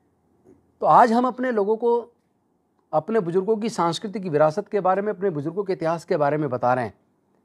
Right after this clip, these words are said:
तो पूरा समाज तैयार हो रहा है कि हम वापस अपने घर में आएंगे, अपने बुजुर्गों की सांस्कृतिक विरासत में, बुद्ध के धम्म में वापस आएंगे। तो ये जो दीक्षा का प्रोग्राम है, ये basically अपने बुजुर्गों की सांस्कृतिक विरासत को संजोने, संवारने का,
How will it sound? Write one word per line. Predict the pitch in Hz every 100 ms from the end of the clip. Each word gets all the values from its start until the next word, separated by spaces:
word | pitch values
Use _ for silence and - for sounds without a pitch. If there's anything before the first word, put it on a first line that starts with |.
| _ _ _ _ _ _ _ _ _ -
तो | 202
पूरा | 254 247
समाज | 247 254 254
तैयार | 254 247 233
हो | 233
रहा | 233
है |
कि | 220
हम | 220
वापस | 185 185 202
अपने | 220 220 190
घर | 180
में | 202
आएंगे, | 185 180 185 _ _ _ _ -
अपने | 160 190
बुजुर्गों | 156 160 180 185
की | 190
सांस्कृतिक | 151 143 196 175
विरासत | 156 156 151
में, | 170 147
बुद्ध | 156 165
के | 165
धम्म | 147 180
में | 190
वापस | 190 180 185 175
आएंगे। | 165 170 _ _ _ _ _ _ _ -
तो | 247
ये | 233
जो | 220
दीक्षा | 147 160 - 247
का | 240
प्रोग्राम | 214 147 117 110 92
है, | 92 _ _ _ _ _ _ 208
ये | 214
basically | 214 - 208 240
अपने | 240 233 226
बुजुर्गों | 147 160 202
की | 208
सांस्कृतिक | 185 165 156 - 190 202
विरासत | 127 127 131
को | 170 208
संजोने, | - 135 147 180 208
संवारने | - 147 123 127 143 175
का, | 226